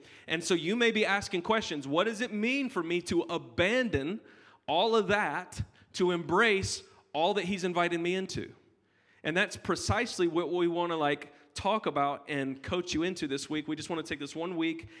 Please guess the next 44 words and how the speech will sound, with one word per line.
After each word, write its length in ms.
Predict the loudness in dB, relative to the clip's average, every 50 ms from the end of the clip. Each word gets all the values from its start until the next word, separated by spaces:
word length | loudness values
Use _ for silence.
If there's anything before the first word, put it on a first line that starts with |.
| -20 -8 -6
and 120 | -6 -4 -2
answer 300 | -2 -4 -2 -4 -6 -6
some 160 | -6 -6 -6
pastoral 480 | -4 -4 -4 -4 -4 -4 -4 -4 -4 -6
questions, 720 | -6 -4 -4 -4 -4 -4 -6 -6 -6 -6 -8 -12 -12 -16 _ _ _ _ _ _ _
or 180 | -4 -2 -2 0
at 100 | 0 0
least, 500 | 0 0 0 -2 -4 -8 -10 -10 -12 -16 -18 _ -8
uh, 260 | -6 -4 -4 -4 -6 -10 -18 _ _ _ _ _
me 200 | -6 -4 -2 -2
talk 300 | -4 -4 -4 -4 -4 -4 -4
about 220 | -4 -4 -4 -4
something 280 | -4 -6 -6 -4 -6 -6
that 100 | -4 -6
will 80 | -6
be 100 | -8 -10
helpful 720 | -10 -6 -4 -4 -4 -4 -6 -8 -8 -6 -6 -8 -10 -14 -20 _ _ _ _ -6
as 240 | -6 -4 -4 -4
you 200 | -2 -2 -2 -2
answer 380 | -2 -4 -6 -8 -6 -6 -6 -6
those 220 | -6 -6 -10 -10
questions 380 | -8 -8 -8 -8 -8 -10 -12 -12
for 100 | -10 -10
yourself. 480 | -10 -8 -6 -4 -4 -4 -4 -6 -12 -20 -20 -20 -20 -20 -20 _ -8 -4
Um, 400 | -2 -2 -2 -2 -4 -8 -10 -14 -20 _ _ _ _ _ _ _ _ _ _ _ _ _ -6
and 120 | 0 0
I 20 | 2
just 200 | 2 0 0 0
wanna 180 | 0 0 0
point 300 | -2 -2 -4 -6 -4 -2
something 240 | -4 -4 -2 -2 -2
out. 300 | -2 -4 -6 -8 -10 -16 -12
Uh, 120 | -8 -8 -8
sometimes 380 | -4 -4 -4 -2 -2 -4 -4
when 100 | -4 -6
we 60 | -6
come 180 | -4 -4 -4 -4
to 60 | -4
church, 320 | -6 -6 -6 -6 -6 -6 -6
we 100 | -4 -2
get 180 | -2 -4 -4
this 160 | -6 -10 -8
distinct 420 | -10 -10 -10 -6 -6 -6 -6 -6 -14
feeling, 480 | -6 -4 -4 -4 -2 -4 -6 -8 -10